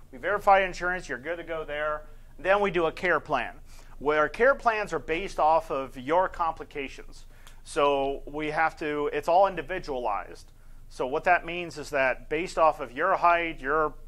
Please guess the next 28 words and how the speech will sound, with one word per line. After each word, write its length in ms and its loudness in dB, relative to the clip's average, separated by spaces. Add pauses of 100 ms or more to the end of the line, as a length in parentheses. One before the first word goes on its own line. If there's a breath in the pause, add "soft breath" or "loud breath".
(340)
ge-, 240 -10
you 80 -10
know, 220 -4
genetics, 640 -2
uh, 280 2
your 160 -2
disease, 560 -10 (400 soft breath)
we 140 -6
make 260 -2
a 60 -14
care 260 -4
plan 340 -6
based 300 -8
off 220 -2
of 100 -16
your 180 -2
complications, 840 -8
not 160 2
everybody's, 680 -6 (360 soft breath)
just 400 0
yours. 520 -6 (520 soft breath)
So 320 -2
we'll 260 -6
do, 280 -6
like, 280 -4
what's 200 -6
your 80 -4
maximum 480 -2